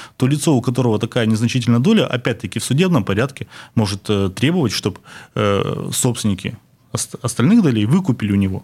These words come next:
в принудительном порядке его небольшую долю, поскольку он не имеет интересов в е-, в ее пользовании.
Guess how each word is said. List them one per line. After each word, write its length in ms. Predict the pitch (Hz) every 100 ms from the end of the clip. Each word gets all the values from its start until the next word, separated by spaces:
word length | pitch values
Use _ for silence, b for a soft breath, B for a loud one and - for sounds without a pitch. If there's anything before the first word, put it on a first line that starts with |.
| _
в 40 | -
принудительном 500 | 127 147 147 110 92
порядке 380 | 98 143 185 104
его 160 | 107
небольшую 480 | 113 110 104 - 170
долю, 260 | 123 98 95 B B
поскольку 420 | 123 - 123 -
он 120 | 131
не 100 | 113
имеет 300 | 113 123 101 98
интересов 400 | 92 151 185 113
в 80 |
е-, 340 | 110 135 151 - - - -
в 100 | 123
ее 160 | 113 151
пользовании. 460 | 113 92 - 104